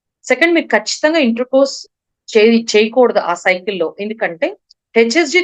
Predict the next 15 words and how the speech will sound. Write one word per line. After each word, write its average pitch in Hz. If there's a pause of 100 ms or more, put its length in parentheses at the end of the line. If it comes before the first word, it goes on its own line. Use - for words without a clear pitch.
చేసిన 254 (100)
సైకిల్లో 247
ఇంటర్‌కోర్స్ 247 (140)
జరిగితే 196 (760)
రేర్ 277
గా 403 (120)
ప్రెగ్నెన్సీ 262 (120)
ఛాన్సెస్ 226 (100)
ఉంటాయి. 165 (500)
డై 277 (100)
ఇంజెక్ట్ 285
చేయటం 240
వల్ల 254
ఆ 277
ప్రెగ్నెన్సీ 254